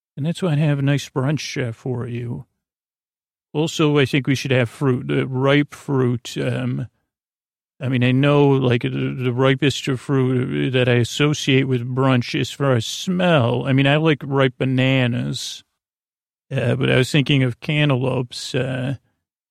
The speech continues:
uh, and m-, maybe honeydew, 'cause I usually think of that with brunch. I think maybe my dad, he likes cantaloupes, uh, but that has that ripe smell,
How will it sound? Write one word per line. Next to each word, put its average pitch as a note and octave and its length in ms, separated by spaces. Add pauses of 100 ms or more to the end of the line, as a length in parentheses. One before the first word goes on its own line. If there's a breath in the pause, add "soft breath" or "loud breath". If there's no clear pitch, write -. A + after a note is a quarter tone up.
(200)
uh, D#3 60
and B2+ 920
m-, C#3+ 140
maybe C#3 280
honeydew, B2 920 (500)
'cause - 160
I D3 40
usually E3+ 300
think C#3 220
of C3 60
that B2 240
with B2+ 200
brunch. B2 420
I B2+ 60
think D#3 280
maybe C#3 300
my B2+ 180
dad, B2+ 380
he C3+ 240
likes C3+ 380
cantaloupes, C3 880
uh, B2+ 320 (640)
but C#3 160
that D3 240
has D3 320
that C3 200
ripe C#3+ 380
smell, B2+ 720